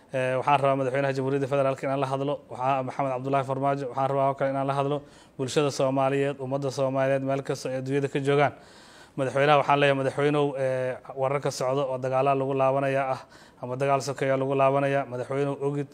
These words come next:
aniguna ogi, Ilaahayna og, ummadduna og. Dalka Soomaaliya inaadan adigu dagaal sokeeye ka saarin. Dal dagaal sokeeye laga saaray, dad soo heshiiyey, la isu doonay, la isu maslaxay oo is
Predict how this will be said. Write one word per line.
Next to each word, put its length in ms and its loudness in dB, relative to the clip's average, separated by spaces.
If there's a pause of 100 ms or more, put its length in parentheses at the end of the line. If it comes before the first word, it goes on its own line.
(160)
aniguna 440 -2
ogi, 280 -4 (140)
Ilaahayna 540 2
og, 240 -4 (120)
ummadduna 540 -2
og. 140 0 (440)
Dalka 380 2
Soomaaliya 720 4
inaadan 360 0
adigu 340 -2
dagaal 340 0
sokeeye 500 -4
ka 140 -2
saarin. 440 2 (380)
Dal 200 2
dagaal 320 2
sokeeye 420 -2
laga 220 -2
saaray, 420 0
dad 260 -6
soo 160 -4
heshiiyey, 720 -2
la 80 -2
isu 360 -6
doonay, 460 2 (360)
la 100 0
isu 240 -2
maslaxay 640 0
oo 180 -2
is 160 -8